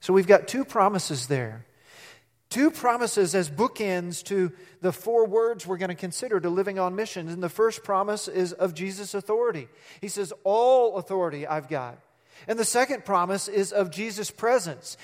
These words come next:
"And I'm with you to the very end of the age." And for what I'm about to tell you in the next four words, you need to keep in mind those two promises.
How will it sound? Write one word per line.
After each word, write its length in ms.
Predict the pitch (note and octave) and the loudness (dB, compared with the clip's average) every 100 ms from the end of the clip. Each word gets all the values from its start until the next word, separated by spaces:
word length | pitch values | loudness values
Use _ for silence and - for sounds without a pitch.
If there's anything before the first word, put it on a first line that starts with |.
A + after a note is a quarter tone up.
| - | -6
"And 120 | G3 G#3+ | 0 2
I'm 240 | G#3+ G#3+ | 2 0
with 280 | A#3+ C#4 G#3+ | -2 -2 -4
you 100 | G#3 | -8
to 120 | G#3 | -6
the 80 | F#3 | 0
very 300 | G#3+ A3 G#3+ | 2 2 0
end 160 | A#3+ | 0
of 80 | A3+ | 0
the 140 | G3 G3 | 2 2
age." 680 | A3 F#3+ C#3+ - - - _ _ _ _ - | 2 2 -4 -12 -20 -20 _ _ _ _ -10
And 80 | G3 | -6
for 140 | G#3+ | -2
what 180 | G3+ B3+ | 2 2
I'm 140 | D4+ D4 | 2 2
about 320 | G#3+ G#3+ G#3+ | 4 4 2
to 80 | G3+ | -6
tell 260 | - C4 | -4 -4
you 140 | B3+ G3 | -2 -2
in 100 | F#3 | -2
the 120 | F#3+ | -2
next 260 | A3 - | -4 -6
four 400 | - A#3 B3 G#3+ - | -10 -4 2 2 2
words, 720 | F3 A3+ D3+ C#3 F3 F3 - - _ _ _ _ _ _ _ _ _ - | 2 4 4 -2 -6 -10 -12 -16 _ _ _ _ _ _ _ _ _ -4
you 160 | D#3+ | 0
need 260 | F#3+ B3 G3 | 0 -2 -4
to 80 | F#3 | -6
keep 260 | - G#3+ | -4 -6
in 80 | F#3 | -2
mind 400 | G3+ F#3+ D3+ D#3 | 2 2 2 0
those 220 | D3+ C#3+ | -2 -4
two 400 | - G#3+ D3 C#3+ C#3 _ - | -6 -2 -2 -2 -8 _ -2
promises. 680 | E3+ D3+ B2+ - A#2+ - | 0 0 -2 -8 -12 -14